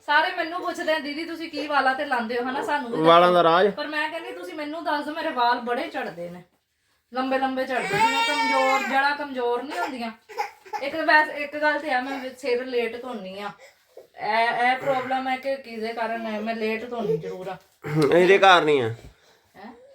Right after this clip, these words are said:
Speaker 2: ਇਹਦੇ ਕਾਰਨ ਹੀ ਆ।
Speaker 1: ਹੈਂ?
Speaker 2: ਹਾਂ। ਇਹ ਕੋਈ ਵਾਲ ਹੁੰਦੇ ਨਾ, ਵਾਲਾਂ ਦੀ ਵੀ ਡੈਥ ਹੋ ਜਾਂਦੀ ਆ। ਉਹ ਦੇ-, ਜਿਹੜੇ ਦੀ ਡੈਥ ਹੋ ਜਾਂਦੀ ਆ, ਉਹ ਝੜ ਜਾਂਦੇ ਆ।
Speaker 1: ਰੋਜ਼ ਹੀ ਡੈਥ ਹੁੰਦੀ ਰਹਿੰਦੀ ਹੈ।
Speaker 2: ਹਾਂ, ਤੇ ਹੋਰ?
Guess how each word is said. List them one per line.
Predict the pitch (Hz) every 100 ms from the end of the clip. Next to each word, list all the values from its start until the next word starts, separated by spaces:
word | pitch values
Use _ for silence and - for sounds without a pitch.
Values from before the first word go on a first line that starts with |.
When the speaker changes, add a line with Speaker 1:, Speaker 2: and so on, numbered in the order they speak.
| -
Speaker 2:
ਇਹਦੇ | 139 160
ਕਾਰਨ | 151 143 135
ਹੀ | 120
ਆ। | 110
Speaker 1:
ਹੈਂ? | 113 - - 117 - - -
Speaker 2:
ਹਾਂ। | 135 127 113 107 - - 381 370 - - _ _ -
ਇਹ | 156
ਕੋਈ | 156 175 170
ਵਾਲ | 151 156 156 175
ਹੁੰਦੇ | 170 165
ਨਾ, | 196 233
ਵਾਲਾਂ | 175 156 160 170
ਦੀ | 190
ਵੀ | 202
ਡੈਥ | 170 160 156
ਹੋ | 156
ਜਾਂਦੀ | 143 131 120
ਆ। | 107 113
ਉਹ | - 165
ਦੇ-, | 160 160 160
ਜਿਹੜੇ | 143 170 202
ਦੀ | 190 190
ਡੈਥ | 160 156 165
ਹੋ | 165
ਜਾਂਦੀ | 160 156 165
ਆ, | 156
ਉਹ | 139 151 185
ਝੜ | 185 180
ਜਾਂਦੇ | 147 143 123 107
ਆ। | - - - - - -
Speaker 1:
ਰੋਜ਼ | 202 214 -
ਹੀ | 427 -
ਡੈਥ | 311 302
ਹੁੰਦੀ | 330 262 254
ਰਹਿੰਦੀ | 254 262
ਹੈ। | 262 247
Speaker 2:
ਹਾਂ, | - 113
ਤੇ | 131 143
ਹੋਰ? | 147 160 165 175